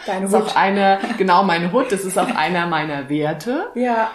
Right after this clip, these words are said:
Speaker 2: Ähm, und dementsprechend war klar mit diesem, ich habe das, mein Tribe gefunden und hier kann ich sein, wie ich bin, in meinem
Speaker 1: Mhm.
Speaker 2: Wesenskern, ohne dass dieses systemische, du musst aber jetzt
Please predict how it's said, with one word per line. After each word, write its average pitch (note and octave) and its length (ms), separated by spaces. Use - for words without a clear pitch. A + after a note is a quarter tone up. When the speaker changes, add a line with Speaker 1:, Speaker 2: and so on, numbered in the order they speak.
Speaker 2:
Ähm, F3+ 360
und F3+ 200
dementsprechend G3 880
war F3 240
klar F3 500
mit F3+ 180
diesem, F3+ 240
ich - 200
habe F3+ 240
das, E3+ 260
mein D#3 240
Tribe G#3 380
gefunden F3 380
und D#3 140
hier G3+ 340
kann F3+ 280
ich - 220
sein, E3+ 480
wie D#3+ 160
ich - 240
bin, A#3+ 240
in D#3 180
meinem G#3+ 440
Speaker 1:
Mhm. - 20
Speaker 2:
Wesenskern, E3 720
ohne A3 320
dass D3 280
dieses D#3 360
systemische, D3 840
du F3 80
musst G3 400
aber E3 180
jetzt D#3+ 480